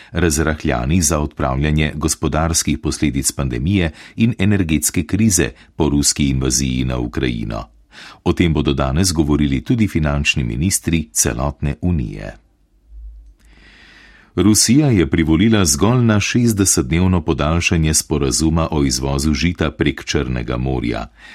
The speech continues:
Veljavnost dogovora, ki sta ga Moskva in Kijev sklenila ob posredovanju Ankare in Združenih narodov,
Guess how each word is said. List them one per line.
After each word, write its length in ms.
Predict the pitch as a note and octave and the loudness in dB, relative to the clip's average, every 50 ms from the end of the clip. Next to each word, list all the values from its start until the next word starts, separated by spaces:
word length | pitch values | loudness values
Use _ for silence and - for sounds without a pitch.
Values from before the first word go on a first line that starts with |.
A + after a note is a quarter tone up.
| - - - - | -20 -20 -18 -12
Veljavnost 680 | - C2+ D2+ D2 C#2+ C#2+ C#2+ D2 C#2+ C#2+ D2 C#2+ C#2 - | -4 -2 0 0 2 0 0 0 0 0 0 0 0 0
dogovora, 500 | D2+ C2 D2 C#2+ D2 D#2 E2+ F#2 A#2 A#2+ | -2 -2 0 -2 0 0 0 0 0 -2
ki 140 | - - D#2+ | -2 -2 -2
sta 180 | - - D2 | -2 -2 -2
ga 120 | B1 B1+ B1 | -4 -2 -4
Moskva 380 | C2 C#2 C#2 - - - D2 | -2 -2 -2 -2 -2 -2 -2
in 140 | C2+ C2 B1 | -2 -2 -4
Kijev 300 | - - D#2 D2+ D2+ D#2 | -2 -2 0 2 2 2
sklenila 680 | D2+ - - - D#2+ D2 C#2 C#2+ D#2+ D#2+ D#2+ D#2+ D2+ - | 0 -2 -2 -2 -2 -2 0 0 0 0 0 -2 -2 -2
ob 180 | D#2+ D2+ - - _ | -4 -4 -6 -8 _
posredovanju 840 | - D#2+ - - - C#2+ C2+ C#2 B1+ C2 C2+ C#2 C#2+ D2 D2 D2 - | -4 -4 -2 -2 -4 -2 -2 -2 -2 -2 -2 -2 0 -2 -2 -2 -2
Ankare 500 | - D2 D2 D2+ D2 - D#2+ D#2 E2 G2+ G#2 - - - _ - | -2 -2 -2 -2 -2 -2 -2 0 0 -2 -2 -6 -12 -20 _ -2
in 180 | E2+ D#2 D#2 - | -2 -2 -2 -2
Združenih 640 | - C2+ A#1+ C2+ B1+ B1+ B1 C#2 D2+ E2 E2+ - - | -4 -6 -4 -2 -4 -4 -2 -2 0 -2 -2 -2 -2
narodov, 440 | F2 E2 E2 D#2+ F2 D#2+ F2 G2 G#2 | -2 0 0 0 0 2 2 2 2